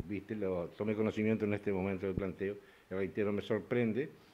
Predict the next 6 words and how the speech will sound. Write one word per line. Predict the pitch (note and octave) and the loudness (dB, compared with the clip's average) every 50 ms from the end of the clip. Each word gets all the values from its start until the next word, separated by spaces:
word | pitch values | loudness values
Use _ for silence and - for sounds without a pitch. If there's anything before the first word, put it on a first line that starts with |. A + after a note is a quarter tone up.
| - - - - - - - _ _ _ _ _ _ _ | -20 -20 -20 -20 -20 -20 -20 _ _ _ _ _ _ _
porque | - G2+ G#2 G2+ F#2+ F2+ E2+ - G#2 G2+ G2 F#2+ F2+ E2+ C#2+ A1+ G1+ B1 D#2 F#2 | -4 0 0 0 0 0 -4 -4 -2 0 0 0 -2 -2 -4 -8 -10 -12 -8 -6
recibimos | A2 G#2+ - A2+ A2+ A2+ A2+ A#2+ B2+ C3 C#3+ C3+ - - - - - - - - | -6 -4 -2 -2 0 2 4 4 4 4 4 2 -2 -6 -12 -16 -18 -18 -14 -4
cientos | - B2 C#3 C#3 C3 B2+ G2+ G2 | 0 2 4 4 2 2 0 -2
de | F#2 G2 | -2 -2
visitas | F2+ D#2+ - A2 G#2+ - - F2+ - | -2 -4 -4 -6 -6 -4 -6 -4 -4
semanales | G2 F#2 F2+ F2+ F2+ F#2 G2 G2 F#2+ F#2+ F2+ | -2 -2 0 0 0 0 0 0 -2 -2 -4